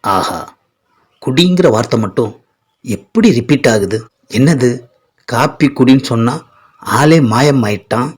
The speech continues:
அப்பாடா, ரூமுக்கு வந்தாச்சு. மொத பாட்டில் எடுத்து வச்சு ஓப்பன் பண்ணுவோம். கிளாஸ்லயும் ஊத்தியாச்சு. அப்புறம் என்ன, அட்ற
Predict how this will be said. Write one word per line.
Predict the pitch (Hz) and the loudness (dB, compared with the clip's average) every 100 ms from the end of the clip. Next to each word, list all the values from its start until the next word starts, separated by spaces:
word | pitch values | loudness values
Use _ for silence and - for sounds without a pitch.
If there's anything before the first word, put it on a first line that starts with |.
| _ _ _ - | _ _ _ -8
அப்பாடா, | 101 95 95 - _ _ _ | -2 0 -2 -6 _ _ _
ரூமுக்கு | - 135 139 131 104 | -4 0 2 0 -2
வந்தாச்சு. | 107 117 - _ _ - 104 | 0 -2 -6 _ _ -6 0
மொத | 104 107 120 - _ - | 2 4 2 -2 _ -8
பாட்டில் | 101 120 - 117 | 0 0 4 2
எடுத்து | 101 104 | 2 0
வச்சு | 95 117 - _ _ - | 0 0 -4 _ _ -2
ஓப்பன் | 123 131 110 | 0 2 2
பண்ணுவோம். | 104 107 104 - _ _ _ _ _ _ _ - | 2 0 -2 -6 _ _ _ _ _ _ _ -4
கிளாஸ்லயும் | 120 113 - 117 120 104 | 0 0 2 2 2 2
ஊத்தியாச்சு. | 123 117 101 - - _ - | 0 2 2 2 -2 _ -10
அப்புறம் | - - 131 | -4 2 4
என்ன, | 120 113 123 123 - _ _ _ | 4 4 0 -4 -14 _ _ _
அட்ற | 120 123 123 180 | 2 2 4 6